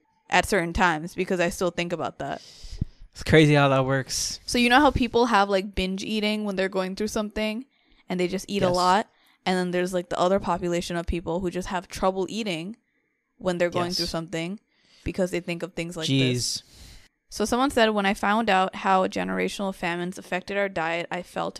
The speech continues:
Speaker 1: more forgiving."
Speaker 2: Yo, I feel like there's so much we didn't even talk about.
Speaker 1: Yeah, what's that?
Speaker 2: You know, we sometimes maybe we don't even consider the fact that, uh,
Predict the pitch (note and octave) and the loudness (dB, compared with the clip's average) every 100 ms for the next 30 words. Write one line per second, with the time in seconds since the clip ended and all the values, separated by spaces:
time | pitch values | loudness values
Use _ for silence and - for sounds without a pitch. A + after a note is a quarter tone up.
0 | - F3+ F3 - E3 F3+ D3 F#3 F3 G3+ | -12 -8 -8 -8 -12 -10 -12 -12 -16 -16
1 | - - - - - - - - - - | -18 -20 -20 -20 -16 -14 -12 -12 -14 -16
2 | - _ C3+ B2+ A#2+ - E3+ C#3+ C3 C#3 | -20 _ -6 -4 -4 0 0 0 -6 -6
3 | B2 - A#2+ A#2+ A#2 A2+ A#2+ - A#2+ A#2 | -8 -10 -10 -10 -12 -12 -12 -10 -10 -8
4 | - F#3 F3+ F3 F#3 G#3+ F#3 - _ _ | -4 -2 -2 -4 -4 -4 -4 -6 _ _
5 | E3 D#3+ D3+ D#3 D#3 D3+ D3+ E3 D#3 E3 | 0 4 6 6 6 4 0 0 4 4
6 | D#3 D3+ D3+ D3+ D3 D3 D3 D3+ D3 C#3+ | 4 0 2 2 4 2 2 2 -2 -4
7 | C3+ D#3 D3+ D3 - C#3+ C#3+ D3 C#3 C3+ | -4 -2 -2 -2 0 0 0 -2 0 0
8 | C3 | 0